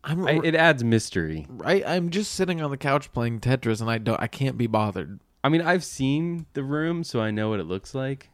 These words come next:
Speaker 2: But people who haven't, it's fun to imagine that you're just in, like, a black box, and you're the only person in the crowd. You're the only person there for the show, and you're just yelling out your opinions. Um, okay, next question.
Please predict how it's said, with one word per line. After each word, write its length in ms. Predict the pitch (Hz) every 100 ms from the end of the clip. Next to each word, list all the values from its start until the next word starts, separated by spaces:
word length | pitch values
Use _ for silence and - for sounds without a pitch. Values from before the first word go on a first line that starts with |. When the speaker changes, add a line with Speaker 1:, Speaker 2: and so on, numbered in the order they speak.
| -
Speaker 2:
But 400 | 95 101 90 -
people 280 | - 135 127
who 60 | 90
haven't, 480 | 90 95 131 131 -
it's 160 | - -
fun 220 | 151 135
to 60 | 101
imagine 560 | 90 85 90 85 80
that 160 | 80 -
you're 120 | 82
just 160 | 78 -
in, 60 |
like, 120 | 80 78
a 40 |
black 320 | 76 82 78
box, 380 | - 80 85 - -
and 80 | 87
you're 100 | 85
the 160 | 80 80
only 320 | 82 80 82
person 440 | - 85 - 87
in 100 | 82
the 60 | 80
crowd. 580 | - 85 78 82 95 - - _ _ _ _ - - -
You're 180 | 127 135
the 220 | 143 143
only 280 | 139 139 160
person 380 | 147 139 165 156
there 240 | 139 165
for 140 | 180
the 160 | 165 156
show, 640 | - 156 135 165 151 160 170 - 170 -
and 120 | 165
you're 120 | 127
just 260 | 123 131 -
yelling 400 | 120 123 117 120
out 160 | 113
your 160 | 110 110
opinions. 680 | 104 104 101 117 139 143 - - - - - - -
Um, 520 | - 92 85 82 80 - - _ _
okay, 300 | 82 78 78 - _ -
next 400 | 82 80 76 -
question. 600 | - 76 - - 87